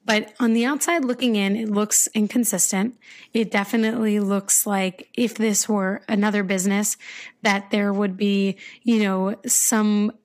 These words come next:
lawsuit for retaliation or things like that. Because what we do know is that there, Meghan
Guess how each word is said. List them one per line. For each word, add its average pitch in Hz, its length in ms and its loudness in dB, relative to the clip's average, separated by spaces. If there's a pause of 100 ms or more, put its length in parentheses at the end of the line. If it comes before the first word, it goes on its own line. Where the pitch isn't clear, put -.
(160)
lawsuit 202 640 0
for 208 160 0
retaliation 190 960 0
or 175 100 -2
things 190 240 0
like 180 160 -4
that. 185 200 -2
Because 196 400 -2 (480)
what 233 200 2
we 214 140 0
do 220 220 0
know 247 420 0
is 190 220 -2
that 180 380 -2 (160)
there, 196 680 -2 (400)
Meghan 202 720 2